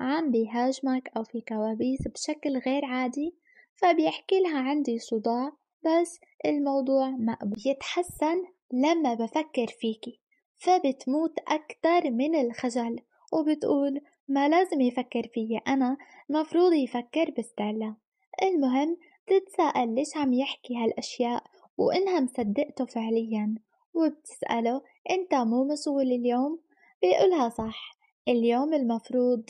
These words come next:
أقابل ضيوف مهمين." المهم بتقول له: "صحيح، لسه الحجر اللي قدمت لك إياه موجود معك."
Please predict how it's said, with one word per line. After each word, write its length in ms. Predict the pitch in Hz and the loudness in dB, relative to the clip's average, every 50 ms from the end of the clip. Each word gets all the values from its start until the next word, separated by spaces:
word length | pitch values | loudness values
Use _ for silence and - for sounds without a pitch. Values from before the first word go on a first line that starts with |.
| - _ _ - - _ _ - | -18 _ _ -20 -20 _ _ -2
أقابل 640 | 330 349 349 339 330 320 302 285 302 294 294 285 277 | 0 0 2 2 2 2 2 2 2 2 2 0 0
ضيوف 480 | 277 269 277 277 277 277 277 262 - _ - | 0 0 2 2 2 2 0 -2 -4 _ -4
مهمين." 760 | 214 208 220 226 240 254 269 262 254 220 208 208 214 214 214 - - | -2 0 0 2 2 2 2 2 2 0 0 0 0 -2 -2 -2 -2
المهم 680 | 359 392 381 330 269 254 254 269 294 311 339 370 381 381 - _ _ - | -2 0 0 0 0 0 0 0 0 0 0 0 -2 -6 -10 _ _ -4
بتقول 500 | 285 302 339 330 - - 330 311 294 302 | 0 0 0 2 2 2 2 4 4 4
له: 260 | 294 302 311 320 311 | 4 4 2 0 -2
"صحيح، 560 | 311 - - 269 240 247 240 240 233 220 - - _ _ _ - | -4 -6 -6 -4 -4 -2 -2 -4 -4 -6 -10 -16 _ _ _ -2
لسه 380 | 262 262 277 269 - - 233 220 | 0 0 0 0 -2 -4 -4 -4
الحجر 500 | 208 - - 247 240 - 269 311 339 339 | -4 -4 -4 -4 -2 0 2 2 2 2
اللي 240 | 320 262 233 226 | 2 2 2 0
قدمت 400 | - - 220 - 220 220 214 - | 0 -2 -4 -4 -4 -4 -4 -2
لك 340 | 240 240 226 220 226 - - | 0 0 0 0 -2 -6 -8
إياه 420 | 240 254 262 277 285 294 302 311 302 - _ _ _ _ 262 | -4 0 2 2 2 2 0 -2 -4 -8 _ _ _ _ 0
موجود 600 | 262 302 330 339 339 330 311 330 339 339 320 320 - | 2 4 4 4 2 2 2 2 2 2 2 2 0
معك." 500 | 247 226 208 208 214 214 208 - - | -2 0 0 -2 -4 -6 -6 -10 -14